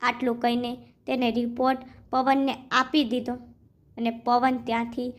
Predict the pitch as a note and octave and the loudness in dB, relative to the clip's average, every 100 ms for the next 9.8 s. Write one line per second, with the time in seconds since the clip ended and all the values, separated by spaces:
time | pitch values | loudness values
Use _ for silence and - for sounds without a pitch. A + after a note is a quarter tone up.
0 | - _ A#3+ C4+ D#4 E4 D4+ B3 B3 B3 | -16 _ -4 -2 2 2 2 0 0 -4
1 | C4 - - - B3+ B3 A#3+ A#3 A#3+ A#3+ | -6 -12 -10 -4 0 0 0 -2 0 0
2 | B3 B3 B3+ - - A#3+ A#3+ B3+ C4+ A#3+ | 2 -2 -4 -10 -6 2 4 6 2 -2
3 | A#3+ A3+ A#3 - C3+ _ _ _ _ _ | -2 -4 -4 -10 -16 _ _ _ _ _
4 | _ - A#3+ A#3+ A#3 A#3+ A#3 A#3+ A#3 A#3+ | _ -2 0 0 0 -2 -2 -2 2 4
5 | A#3 A#3 A3+ A3+ A#3+ A3+ A#3 A#3 A#3+ A#3 | 2 2 -2 0 -2 0 0 0 -2 -6
6 | - - - C#4 B3+ C#4 C#4 B3+ B3 A#3 | -14 -18 -2 4 4 4 -2 -6 -4 -2
7 | A#3+ A#3 A#3 A#3 A#3+ - - - _ - | 0 0 -2 -2 -6 -12 -18 -20 _ -20
8 | - - A#3+ A#3 A3+ A#3+ B3 B3 A#3+ A#3+ | -12 -2 2 2 2 0 -2 -2 -6 0
9 | A#3 A3+ A#3 A3+ A#3 A#3 A#3+ B3 | 2 2 0 -2 0 0 -2 -4